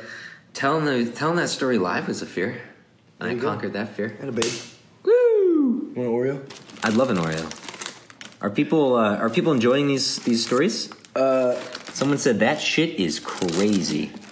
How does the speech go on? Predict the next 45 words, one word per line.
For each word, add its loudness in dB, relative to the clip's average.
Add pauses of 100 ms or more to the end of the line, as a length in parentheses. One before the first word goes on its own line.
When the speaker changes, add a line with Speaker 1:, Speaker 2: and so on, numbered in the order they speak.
(240)
Speaker 1:
We 2
probably 2
lost 2
a -4
couple -2
listeners -2
after -4
that -4
story. -2
<laughs> -14 (480)
Speaker 2:
This 6
episode's 4
podcast 0
brought 2
to -2
you 4
by 4
Oreo 4
Thins, 2
lemon 2
flavor. 0 (280)
Get -2
them 0
at -4
your 4
local 0
grocery 2
store. 0 (1120)
And -2 (680)
make -6
sure -4
to -2
tip -6
your -2
waiter 0
on -4
the -6
way -8
out. -14 (280)
Speaker 1:
Delish. 2 (420)
Oh, 2
hold 2
on 2
a -6
second. -6